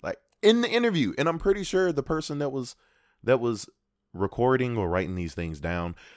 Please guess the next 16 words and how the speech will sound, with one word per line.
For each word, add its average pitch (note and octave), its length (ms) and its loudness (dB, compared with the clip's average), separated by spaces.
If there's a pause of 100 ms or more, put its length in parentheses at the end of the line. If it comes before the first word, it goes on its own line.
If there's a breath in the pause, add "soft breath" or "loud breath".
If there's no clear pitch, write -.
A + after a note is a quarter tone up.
(160 loud breath)
And B2 100 0
also D#3 340 4
there's B2 200 4
the G#2 40 -8
fact G2+ 280 0
that, F#2+ 220 0 (580)
which F#2+ 180 -4
is E2 100 -4
random, E2+ 440 -4 (100)
a E2 60 -6
lot F2+ 200 -2
of F#2 80 -6
things F2+ 280 -4
can F#2 240 -6
be F#2+ 80 -4
misquoted, F#2+ 560 0